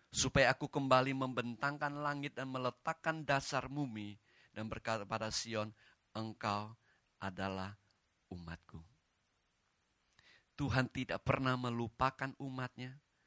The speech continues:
Tuhan melukiskan nama saudara dan saya di dalam telapak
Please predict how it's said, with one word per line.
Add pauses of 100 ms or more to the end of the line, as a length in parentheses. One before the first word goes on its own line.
(440)
Tuhan
melukiskan (240)
nama
saudara
dan
saya
di
dalam
telapak